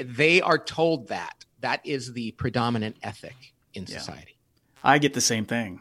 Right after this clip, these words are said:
Speaker 2: You know, I get the blank, and even my, my youngest, you know, and she's like, "Well, I wanna, I wanna have money. I wanna be famous. I wanna do this." I'm like,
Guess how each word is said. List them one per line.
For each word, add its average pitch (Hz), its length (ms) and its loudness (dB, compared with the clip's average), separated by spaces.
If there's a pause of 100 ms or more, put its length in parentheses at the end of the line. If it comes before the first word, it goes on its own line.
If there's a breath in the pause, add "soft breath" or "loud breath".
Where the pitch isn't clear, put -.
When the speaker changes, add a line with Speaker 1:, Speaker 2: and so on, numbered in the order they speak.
(120)
Speaker 2:
You 110 120 -8
know, 107 80 -8
I 107 60 -8
get 104 140 -10
the - 60 -8
blank, 107 300 -8
and 117 100 -4
even 113 180 0
my, 98 200 -6 (120)
my 101 140 -10
youngest, 113 540 0
you 101 80 -8
know, 104 200 -12 (220 soft breath)
and 120 100 -4
she's 120 200 -2
like, 101 160 -8
"Well, 113 120 -2
I 120 80 -2
wanna, 113 320 -4 (200)
I - 160 -16
wanna 104 320 -8
have 101 140 -10
money. 127 340 2
I 101 40 -6
wanna 98 260 -8
be 87 160 -10
famous. 127 500 -2
I - 20 -8
wanna 101 180 -8
do 101 80 -10
this." 120 220 -8
I'm 98 100 -12
like, 92 180 -18